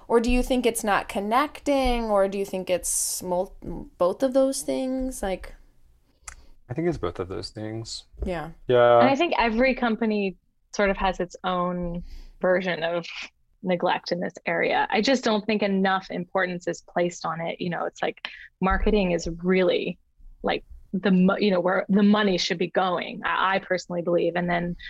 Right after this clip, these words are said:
Speaker 3: the minds who are coming behind the ideas of the marketing, you know, need to be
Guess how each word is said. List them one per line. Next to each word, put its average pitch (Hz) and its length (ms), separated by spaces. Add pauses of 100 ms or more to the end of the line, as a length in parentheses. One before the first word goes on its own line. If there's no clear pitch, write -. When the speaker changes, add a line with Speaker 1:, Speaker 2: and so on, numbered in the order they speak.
(120)
Speaker 3:
the 214 80
minds 196 460
who 202 100
are 175 120
coming 180 400 (200)
behind 185 320
the 175 80
ideas 190 420
of 175 120
the 175 60
marketing, 170 560
you 180 80
know, 170 100
need 180 220
to 180 100
be 180 200